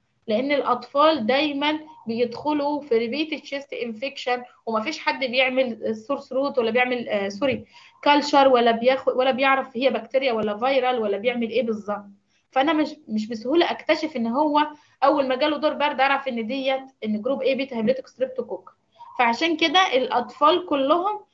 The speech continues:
اللي بيجي بقى بالميجور مانيفستيشن وبيشخص روماتيك فيفر بيمشي على بنسلين لمدة لا تقل عن خمس سنين.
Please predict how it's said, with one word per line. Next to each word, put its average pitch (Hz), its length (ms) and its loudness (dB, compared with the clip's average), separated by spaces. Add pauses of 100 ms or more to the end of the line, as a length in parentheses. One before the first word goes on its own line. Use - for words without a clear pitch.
(480)
اللي 254 180 2
بيجي 359 280 4
بقى 370 240 2
بالميجور 330 540 -2
مانيفستيشن 320 680 -6
وبيشخص 330 680 -4
روماتيك 370 340 -8
فيفر 440 480 -6
بيمشي 294 540 -6
على 285 500 -4
بنسلين 247 640 -6
لمدة 233 340 -4
لا 262 100 -2
تقل 254 340 -4
عن 226 180 -4
خمس 240 420 -4
سنين. 202 520 -10